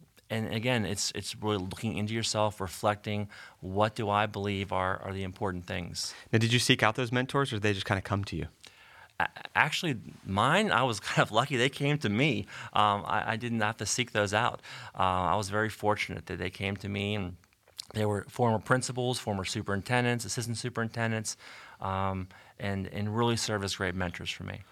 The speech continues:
Speaker 2: What would you say to someone that's maybe looking for a mentor, hoping to find a mentor to help kind of lead them, guide them, teach them their ways?
Speaker 1: Sure. Um, don't be afraid to ask.
Speaker 2: Yeah.
Speaker 1: Uh, I mean, don't, do not be afraid to ask.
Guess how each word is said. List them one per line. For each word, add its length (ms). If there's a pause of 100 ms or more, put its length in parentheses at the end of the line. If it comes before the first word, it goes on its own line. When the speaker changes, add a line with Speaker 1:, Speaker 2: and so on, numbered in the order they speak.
(140)
Speaker 2:
What 100
would 120
you 60
say 180
to 80
someone 260
that's 160
maybe 180
looking 260
for 140
a 40
mentor, 580
hoping 360
to 60
find 320
a 40
mentor 480
to 80
help 320
kind 180
of 180 (140)
lead 260
them, 280 (340)
guide 240
them, 320
teach 240
them 140
their 120
ways? 400 (240)
Speaker 1:
Sure. 280 (300)
Um, 500
don't 160
be 80
afraid 220
to 60
ask. 340 (220)
Speaker 2:
Yeah. 140
Speaker 1:
Uh, 160
I 80
mean, 340
don't, 300
do 120
not 220
be 100
afraid 320
to 60
ask. 280